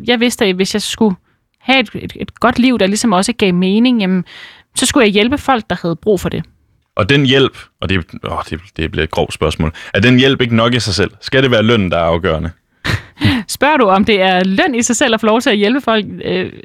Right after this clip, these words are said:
Speaker 1: nej, det er det overhovedet ikke. Jeg vil da have en løn, der afspejler det ansvar, jeg står med.
Speaker 2: Og din mor, er hun stadigvæk sygeplejerske?
Speaker 1: Ja, hun er pensioneret nu, og min
Speaker 2: Hun er
Speaker 1: far er også
Speaker 2: pensioneret.
Speaker 1: pensioneret,
Speaker 2: Hvordan
Speaker 1: ja.
Speaker 2: har de det med?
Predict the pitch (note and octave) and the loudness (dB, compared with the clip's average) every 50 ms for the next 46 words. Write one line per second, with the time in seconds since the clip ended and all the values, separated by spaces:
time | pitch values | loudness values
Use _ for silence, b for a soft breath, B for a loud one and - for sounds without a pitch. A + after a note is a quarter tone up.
0 | - - - - F#3+ A#3+ D4 B3+ A#3+ B3+ - - G3+ G3 F3+ A3+ D#4 F4 C4+ C4+ | -20 -14 -6 -2 -2 -2 0 0 -2 -2 0 0 0 2 2 0 0 0 0 -2
1 | B3+ A#3+ A3+ A3 G#3+ A3 G3+ A#3+ C4+ B3 G#3+ G#3 C4 C#4 C4 A#3+ G#3+ - F3 F#3+ | -2 -2 -2 -2 0 0 0 0 0 0 2 2 2 2 2 0 -2 0 0 0
2 | C4 - - - G3+ F3 E3 E3 F3 F3+ b b b b b b b b b b | 0 -2 -2 -2 -2 -2 0 -2 -4 -4 b b b b b b b b b b
3 | b _ _ - - G3 F#3 G#3 G#3 - A#3+ G3+ E3+ D#3+ - - G3+ F#3+ - F3+ | b _ _ -2 2 4 4 4 2 0 -4 -4 -4 -4 -6 -8 -8 -8 -8 -10
4 | F3 F#3+ F#3 _ - - G#2 F#2+ A2 A2 G#2+ A#2 B2+ C#3 C3 A#2+ A#2 A#2 - A#2 | -12 -14 -14 _ -2 -2 0 2 4 4 4 6 4 4 4 2 2 0 2 2
5 | A#2+ A2+ G#2+ - - A2 G#2 - F#2+ F2+ - - - - C4 C#4+ - - C#4 - | 2 2 0 0 -2 -2 0 0 -2 -2 -2 -2 0 2 2 2 2 0 -2 -2
6 | - C4 C4+ B3+ A#3 A3+ B3+ G3+ F#3+ A3+ A3 - G3 F3+ - - - F#3+ - G3 | 0 2 2 2 2 0 -2 0 0 2 2 2 0 0 -2 -4 -6 -6 -6 -2
7 | F#3+ - C3+ D3 D3 E3 D3 A2+ B2+ D#3 E3 D3+ A#2 G#2 G2 F#2 F2 E2+ | 0 2 2 2 2 2 0 0 0 2 2 2 2 4 2 2 0 -2